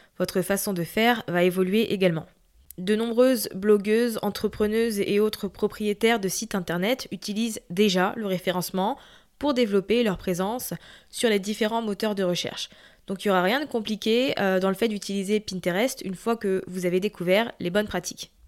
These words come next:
Pinterest fonctionne de la même manière. Il faut utiliser des mots-clés, compléter les descriptions, renommer ses images, et cetera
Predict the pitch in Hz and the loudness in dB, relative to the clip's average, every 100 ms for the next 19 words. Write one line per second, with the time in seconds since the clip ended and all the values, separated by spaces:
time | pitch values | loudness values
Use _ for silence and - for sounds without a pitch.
0 | _ - 214 208 190 180 - - 208 185 | _ -8 -2 4 4 4 0 -6 -4 0
1 | 226 240 - 180 190 185 220 214 190 170 | 0 0 -6 0 2 4 2 2 0 0
2 | 120 - 185 185 196 - 202 190 208 202 | -4 -10 -6 -4 -4 -4 -4 0 2 2
3 | 185 175 165 202 240 285 - 190 196 190 | 2 2 0 2 2 0 -2 -4 -2 0
4 | 214 208 - 190 180 190 - 185 - - | 2 2 2 -2 -2 -6 -8 -8 -4 -2
5 | 202 233 254 202 185 196 220 202 170 170 | -2 -2 -2 0 0 0 -2 -2 0 2
6 | 202 233 - - 196 - 185 165 175 254 | 2 2 -2 -8 -6 -6 -2 2 2 2